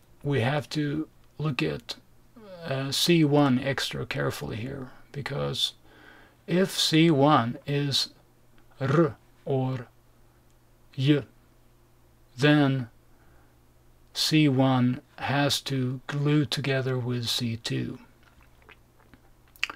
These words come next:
And then C three will be grouped together with the blue vowel here. So in the case of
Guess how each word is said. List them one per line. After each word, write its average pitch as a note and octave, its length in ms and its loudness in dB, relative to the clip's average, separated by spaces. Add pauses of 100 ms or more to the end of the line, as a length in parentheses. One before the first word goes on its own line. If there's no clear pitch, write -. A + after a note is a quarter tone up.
(840)
And C3 200 0
then C#3 260 6
C B2 340 2
three B2+ 540 2
will A#2+ 260 -4
be A#2 140 -4
grouped A#2+ 720 -4
together B2 420 -6
with A#2 200 -8
the C3 60 -10
blue B2 440 -6
vowel A#2 520 -8
here. C#3+ 480 -6 (920)
So D3 240 -2
in D3 100 4
the C#3 80 0
case D#3 360 4
of C#3 320 -2